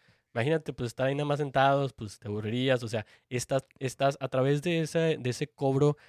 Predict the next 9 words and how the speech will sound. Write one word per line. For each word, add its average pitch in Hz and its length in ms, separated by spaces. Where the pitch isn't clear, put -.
del 101 180
abono 143 420
o 113 160
del, 101 380
el 95 240
boleto, 123 500
lo 120 120
que - 100
sea, 135 260